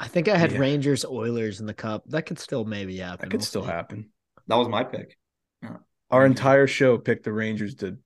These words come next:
Speaker 2: go to the cup. It was kinda
Speaker 1: Yeah.
Speaker 2: concerning.
Speaker 1: <laughs>
Speaker 2: So
Speaker 3: Yeah.
Speaker 1: A-, and we all
Speaker 3: You know
Speaker 1: hate
Speaker 3: it's
Speaker 1: them
Speaker 3: not
Speaker 1: with a
Speaker 3: gonna
Speaker 1: burning
Speaker 3: happen.
Speaker 1: passion.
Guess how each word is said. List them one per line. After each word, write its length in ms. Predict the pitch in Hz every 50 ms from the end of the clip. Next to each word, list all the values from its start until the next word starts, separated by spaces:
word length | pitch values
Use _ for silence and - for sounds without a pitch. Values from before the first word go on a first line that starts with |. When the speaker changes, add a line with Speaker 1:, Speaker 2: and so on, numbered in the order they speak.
| -
Speaker 2:
go 140 | - 110 101
to 60 | 92
the 80 | 85 87
cup. 300 | - - 95 87 - -
It 40 | 92
was 100 | 92 - -
kinda 160 | 113 110 101
Speaker 1:
Yeah. 100 | 95 95
Speaker 2:
concerning. 500 | 95 95 - - 101 92 87 85 - - -
Speaker 1:
<laughs> 380 | - - - - 220 160 - _ _ _ _ _ _ _ _ _ _ _ _
Speaker 2:
So 280 | - - 90 82 76 -
Speaker 3:
Yeah. 120 | - - -
Speaker 1:
A-, 260 | 190 190 139 131 165 170
and 100 | 147 151
we 140 | 151 147
all 260 | 139 127 127 127 120 123
Speaker 3:
You 80 | 131
know 60 | 123 120
Speaker 1:
hate 60 | 117
Speaker 3:
it's 60 | 110
Speaker 1:
them 100 | - 113
Speaker 3:
not 120 | 107 101 113
Speaker 1:
with 100 | 113 117
a 40 |
Speaker 3:
gonna 100 | 107 90
Speaker 1:
burning 320 | 92 120 117 113 113 113 107
Speaker 3:
happen. 220 | - 117 107 - - -
Speaker 1:
passion. 260 | 254 - - - -